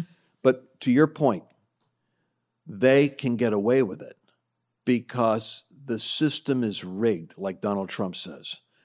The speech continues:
so that there's no recourse except for what we're doing right now. Do you know what jerks the slack out of these guys? Media.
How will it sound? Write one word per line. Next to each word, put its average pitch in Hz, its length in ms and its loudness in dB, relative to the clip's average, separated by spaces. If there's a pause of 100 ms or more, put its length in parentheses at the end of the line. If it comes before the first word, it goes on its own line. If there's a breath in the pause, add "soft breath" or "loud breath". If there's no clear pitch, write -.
(100)
so 117 380 2
that 110 420 2
there's 127 240 0
no 131 140 2
recourse 131 680 -4 (600)
except 165 560 -2
for 131 80 0
what 117 180 2
we're 113 140 -4
doing 107 280 -2
right 101 240 -4
now. 95 320 -12 (520)
Do 117 100 -6
you 165 140 4
know 226 120 2
what 135 220 0
jerks 127 440 -2
the 90 120 -10
slack 104 720 -6 (140)
out 107 160 -6
of 107 80 -4
these 110 180 -6
guys? 117 480 -6 (640)
Media. 170 560 -10